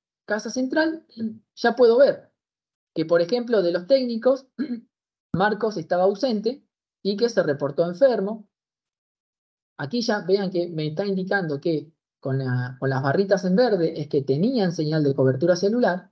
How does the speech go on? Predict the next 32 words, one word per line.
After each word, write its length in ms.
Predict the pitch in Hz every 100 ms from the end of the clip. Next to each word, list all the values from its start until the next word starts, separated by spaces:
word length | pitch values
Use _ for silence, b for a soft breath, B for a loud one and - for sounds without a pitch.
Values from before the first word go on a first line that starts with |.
| _
y 140 | 202
también 340 | 196 208 233 285
me 80 | 233
está 120 | 220
indicando 540 | 220 202 233 226 180
que 120 | 175
la 180 | 151 151
tarea, 520 | 165 190 226 175 214 _ _ _ _ _ _ _
como 240 | 139 143
este 180 | 220 226
iconito 360 | 214 190 208 160
está 160 | 160
en 80 | 180
rojo, 320 | 208 220 220
me 100 | 202
está 120 | 180 180
indicando 640 | 180 180 180 180 190 190
de 180 | 160 160
que 360 | 165 180 170 _
se 160 | _ 147
realizó 400 | 151 156 156 170
en 100 | 143
unas 180 | 160 160
coordenadas 560 | 170 170 180 190 220 220
que 120 | 156
no 200 | 160 160
coinciden 580 | 170 170 175 180 185 196
con 360 | 147 170 196
el 120 | - 131
domicilio 420 | 131 127 139 127
del 120 | 117
cliente. 420 | 131 123 110 -